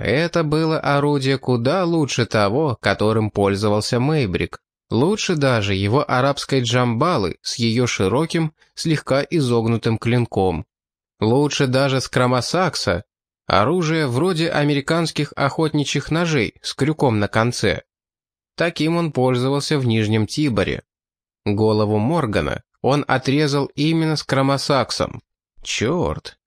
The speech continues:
да пользоваться таким ножом должно быть истинное наслаждение.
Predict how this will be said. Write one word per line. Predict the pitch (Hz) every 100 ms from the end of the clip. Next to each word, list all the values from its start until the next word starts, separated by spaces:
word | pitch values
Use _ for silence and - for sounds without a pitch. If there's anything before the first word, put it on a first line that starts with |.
| -
да | 98 127
пользоваться | 180 185 156 143 139 139
таким | 127 135 - 151 135
ножом | 123 117 143 151 92 87
должно | 101 110 110 143
быть | 139 135 -
истинное | 131 139 - 156 151 151
наслаждение. | 151 151 160 160 151 233 214 123 92 78